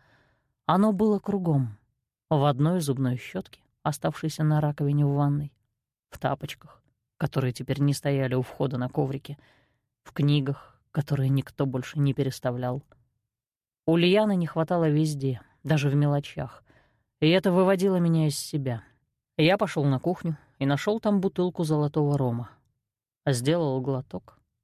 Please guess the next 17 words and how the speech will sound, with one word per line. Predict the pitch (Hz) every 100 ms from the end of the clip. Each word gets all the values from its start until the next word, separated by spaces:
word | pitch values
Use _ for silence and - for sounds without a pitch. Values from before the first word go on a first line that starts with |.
| _ _ -
другой, | 127 131 127 139 143 _ _ _ _ _ _ _
и | -
посмотрел | 143 135 143 151 226
на | 233 165
кружку, | - 180 190 - 180 151 _ _ _
из | -
которой | - 139 135 131
когда-то | - 131 135 139 143
пила | 147 135 131
Ульяна. | 135 131 127 127 131 _ _ _ _ _ _ _ _ _ _ _ -
Обычная. | 170 247 - 143 131 - _ _ _ _ _ _
Ничего | 135 151 - 147 180
в | 165
ней | 139
такого | 135 160 139
не | 135
было. | 143 135